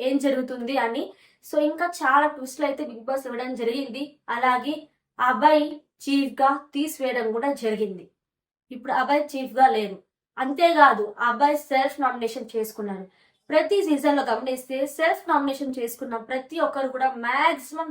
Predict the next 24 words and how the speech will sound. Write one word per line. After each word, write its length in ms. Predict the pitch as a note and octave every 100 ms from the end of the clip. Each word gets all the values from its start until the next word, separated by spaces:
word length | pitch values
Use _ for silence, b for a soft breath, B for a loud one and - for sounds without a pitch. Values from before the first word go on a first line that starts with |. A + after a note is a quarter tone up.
| C#4+
తను 160 | A#3+ C#4
ఇంటి 180 | B3+ C4
నుండి 160 | B3+ C#4 G#3+
వెళ్ళిపోతారు, 520 | C#4 D4 C4 G#3 G3 - _ _ _ _ C#4+
తనకు 260 | C#4+ C#4+ C#4
ఈ 20 | C#4+ C#4+
తనే 180 | C4 C#4+ B3+
తీసుకున్నట్లుగా. 680 | - A#3+ A3 G3 G#3 G3+ - -
ఇప్పుడు 180 | A3 A#3 A3+
అభయ్ 220 | C4 C#4 A#3
అదే 180 | G3+ C4 C4+
పని 140 | B3+ A3+ G#3+
చేస్తున్నారు. 480 | G3 - G3+ F#3+ - _ _ _ A3+
అభయ్ 200 | A#3+ D4
సెల్ఫ్ 200 | C#4+ C#4+ C#4+
నామినేట్ 320 | C4 C4+ B3+
చేసుకున్నారు. 540 | C4 C4 C#4+ C4 C4 C#4+ B3+
ఇప్పుడు 180 | G#3 A#3
అభయ్ 220 | A3 B3+ B3+ -
చాలా 320 | B3 A#3+ B3+ B3+ A3+
డేంజర్ 340 | A3+ A#3 A#3 A#3
జోన్ 180 | G#3+ A3
లో 60 | G#3+
ఉన్నారు. 220 | G3 F#3+